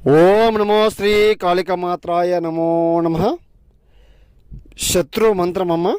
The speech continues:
మిమ్మల్ని చికాకు పెట్టి,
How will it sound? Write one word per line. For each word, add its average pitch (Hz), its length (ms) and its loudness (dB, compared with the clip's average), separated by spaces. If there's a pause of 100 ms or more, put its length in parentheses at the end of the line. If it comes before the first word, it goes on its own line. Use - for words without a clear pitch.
(640)
మిమ్మల్ని 220 880 0 (1400)
చికాకు 208 440 0
పెట్టి, 208 540 -4